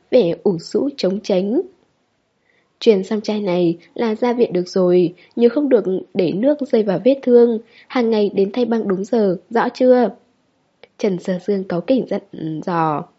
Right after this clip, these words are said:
"Rõ rồi mợ Trần, nhiều lời quá." Dĩ Mạch đưa mắt lầu bầu. "À Dĩ Mạch, chớ có chọc tức tôi, chớ có rủa thầm trong bụng. Nếu không, lần sau thay băng, tôi sẽ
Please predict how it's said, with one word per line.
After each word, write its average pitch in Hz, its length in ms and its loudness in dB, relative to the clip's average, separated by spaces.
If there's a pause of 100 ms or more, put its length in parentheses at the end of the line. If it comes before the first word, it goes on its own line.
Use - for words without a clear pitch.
(1040)
"Rõ 226 200 -2
rồi 196 240 2
mợ 180 160 -2
Trần, 185 420 -2 (240)
nhiều 202 160 4
lời 185 200 4
quá." 269 380 2 (600)
Dĩ - 200 -6
Mạch 247 180 -2 (120)
đưa 202 160 -2
mắt 269 220 -6
lầu 202 200 2
bầu. 170 420 0 (1120)
"À 196 200 -2
Dĩ 240 120 -4
Mạch, 202 240 0 (380)
chớ 233 180 6
có 247 140 -2
chọc 262 240 -2
tức 311 200 -2
tôi, 220 340 0 (200)
chớ 269 120 4
có 277 140 0
rủa 294 160 2
thầm 190 260 -4
trong 220 220 -6
bụng. 208 300 0 (500)
Nếu 190 220 -2
không, 233 360 0
lần 175 200 -4
sau 202 200 -4
thay 202 140 -4
băng, 208 300 -2 (280)
tôi 254 100 2
sẽ 262 160 -2